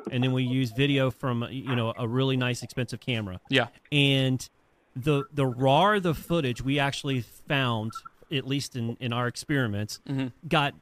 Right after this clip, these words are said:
Speaker 1: uh, more views and more interaction
Speaker 2: Yes.
Speaker 1: than, than the, the,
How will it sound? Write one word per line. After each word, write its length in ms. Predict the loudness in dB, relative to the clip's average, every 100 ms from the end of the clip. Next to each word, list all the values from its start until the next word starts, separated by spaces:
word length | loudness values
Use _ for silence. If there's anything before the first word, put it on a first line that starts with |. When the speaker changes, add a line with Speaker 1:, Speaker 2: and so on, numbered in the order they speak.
| _ -6
Speaker 1:
uh, 360 | -4 -2 -4 -8 _ _ -4
more 600 | 0 2 4 2 -2 -6 _ -10
views 640 | 2 4 4 0 -6 -14 -18 _ -20 -20 -2
and 200 | 2 4
more 260 | 4 4 4
interaction 800 | 2 2 2 2 -2 -4 -8 -12 _ -16
Speaker 2:
Yes. 200 | -14 -8 0
Speaker 1:
than, 300 | 4 4 4
than 540 | 0 0 2 2 0 0
the, 320 | 2 2 0 -2
the, 360 | 0 0 -2